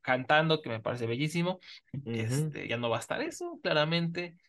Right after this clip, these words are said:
Speaker 1: Pero, pues, yo creo que esto siempre ayuda, ¿no? Cuando algún luchador está como estancado, que tengan estos cambios de, de rudo a técnico o viceversa para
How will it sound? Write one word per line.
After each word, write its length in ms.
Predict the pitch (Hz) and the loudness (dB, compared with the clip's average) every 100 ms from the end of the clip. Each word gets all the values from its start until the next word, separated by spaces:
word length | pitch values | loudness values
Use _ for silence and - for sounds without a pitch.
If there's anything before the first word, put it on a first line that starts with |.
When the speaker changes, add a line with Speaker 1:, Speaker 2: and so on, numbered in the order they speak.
| _ _ _ _ | _ _ _ _
Speaker 1:
Pero, 460 | 202 208 202 202 170 | 4 6 8 6 4
pues, 240 | 170 160 | -2 2
yo 160 | 160 156 | 0 0
creo 120 | 151 | -4
que 320 | 156 135 117 | -4 -2 -4
esto 240 | 135 - 135 | -6 -8 -6
siempre 300 | 120 120 - | -4 -2 -4
ayuda, 220 | 50 - | -6 -8
¿no? 180 | 104 113 | -8 -6
Cuando 420 | 110 117 113 117 | -4 -2 2 4
algún 240 | 127 135 135 | 4 2 -2
luchador 280 | - 131 | -2 -4
está 200 | 131 131 | -2 -6
como 100 | 123 | -6
estancado, 560 | 120 117 120 123 123 123 | -6 -6 -2 0 0 0
que 140 | 127 | -6
tengan 340 | - 135 127 127 | -8 -6 -6 -6
estos 320 | 123 - - | -10 -12 -12
cambios 460 | - 117 117 113 113 | -6 -6 -4 -8 -8
de, 480 | 110 - - - - | -8 -10 -12 -16 -20
de 220 | 131 - | -20 -16
rudo 220 | 120 117 | -8 -6
a 80 | 110 | -2
técnico 460 | 123 123 123 113 110 | -2 -2 -4 -6 -6
o 40 | |
viceversa 600 | 107 113 110 113 123 135 | -6 -6 -4 -4 -4 -6
para 540 | - 120 123 139 156 | -2 0 2 2 0